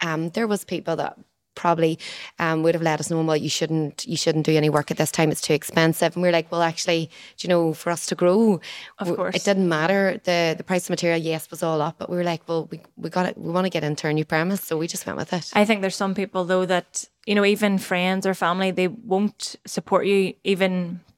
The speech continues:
Speaker 2: just because it's you, you know, or they'll say bad things. Um, or you ever find on Instagram, if you make your Instagram private, so many people will try to follow you just to nosy at your page. You know, I think people forget that you can check who looks at your story, even though they're not your friends, but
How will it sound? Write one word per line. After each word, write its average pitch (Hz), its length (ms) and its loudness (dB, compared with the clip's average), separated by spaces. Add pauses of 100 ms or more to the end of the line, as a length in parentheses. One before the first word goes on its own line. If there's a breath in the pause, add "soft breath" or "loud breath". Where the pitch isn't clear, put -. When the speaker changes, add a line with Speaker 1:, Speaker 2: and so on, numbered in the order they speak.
(420)
Speaker 2:
just 226 200 2
because 196 240 2
it's 190 160 -4
you, 190 320 4
you 196 80 -4
know, 196 120 2
or 185 120 2
they'll 180 160 0
say 185 260 0
bad 185 240 2
things. 180 420 -2 (380 loud breath)
Um, 175 320 0
or 170 420 0 (300 loud breath)
you 202 80 2
ever 190 160 4
find 180 220 4
on 175 160 6
Instagram, 175 640 0
if 190 160 -4
you 190 80 0
make 180 140 0
your 180 100 0
Instagram 180 420 -4
private, 180 360 -2
so - 120 -6
many 185 160 -2
people 180 300 -4
will 180 140 0
try 175 200 -2
to 180 80 -4
follow 180 340 2
you 202 340 0 (160)
just - 260 -6
to 190 80 -6
nosy 190 380 0
at 190 80 0
your 185 100 -2
page. 202 400 -2
You 220 60 0
know, 196 160 2
I 185 80 2
think 202 180 -4
people 180 220 -2
forget 180 400 -6
that 175 160 -4 (340 loud breath)
you 185 120 -4
can 185 140 0
check 185 280 2
who 185 100 4
looks 180 220 2
at - 80 -6
your 180 80 -4
story, 190 340 4
even 190 140 4
though 185 100 4
they're 180 160 4
not 175 180 2
your 175 140 0
friends, 185 460 2
but - 180 -2